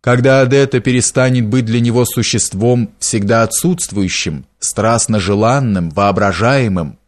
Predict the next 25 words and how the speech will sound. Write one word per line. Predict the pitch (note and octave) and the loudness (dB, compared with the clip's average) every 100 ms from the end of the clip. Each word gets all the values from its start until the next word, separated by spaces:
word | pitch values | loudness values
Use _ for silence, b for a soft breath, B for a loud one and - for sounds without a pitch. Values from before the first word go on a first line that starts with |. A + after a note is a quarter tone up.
| _ _ _ _ _ | _ _ _ _ _
когда | A#2+ B2 B2+ | -2 2 2
его | C3 A#2+ B2+ C#3 | 2 2 2 2
к | - | 2
ней | C3 | -2
чувство | B2 - C3+ D#3 - G#2 F#2 B _ | -2 0 0 0 -2 -2 -2 B _
не | A#2+ C#3+ | 0 2
будет | D3 E3+ D3 A2 | 2 2 2 2
больше | A#2 A#2+ - | 2 0 0
тем | A2+ A#2+ | 0 0
самым | G#2+ A#2 A#2 A#2 | 0 0 0 0
таинственным | G#2 A2 A#2+ B2 - A#2 A2+ G#2+ | 0 0 2 0 -2 -2 0 2
волнением, | G#2+ G#2+ G#2+ B2+ D3 A2 F2+ D2 C2+ _ _ | 2 2 2 2 0 0 0 -4 -10 _ _
которое | - G#2 A2 A2+ | -4 0 2 2
вызывала | G#2+ G#2 G#2+ A2 G#2+ | 2 0 2 2 2
в | G2 | 0
нём | G#2+ G#2 | 0 -2
фраза | - G#2+ G#2 G2 | -2 0 0 0
сонаты, | G2+ G2 F#2+ G#2 D3+ - E2 - _ _ _ _ _ - | -2 -2 0 0 0 -2 -6 -6 _ _ _ _ _ -2
но | C3+ | 2
обратится | C#3 C3+ C3 D3 C#3 C#3 | 2 2 2 0 0 -2
в | B2+ | -2
прочную | A2+ B2+ C3 - B2 | 0 2 2 -2 -2
привязанность | A2 A#2+ A2+ A#2 B2 G2+ G2+ F#2+ - - | -2 0 2 2 0 0 0 -2 -4 -6
и | A#2 | -6
признательность | - A2 F2 G#2+ C#3+ - G2 E2 C#2 - - | -2 -2 0 0 0 0 -2 -2 -6 -10 -14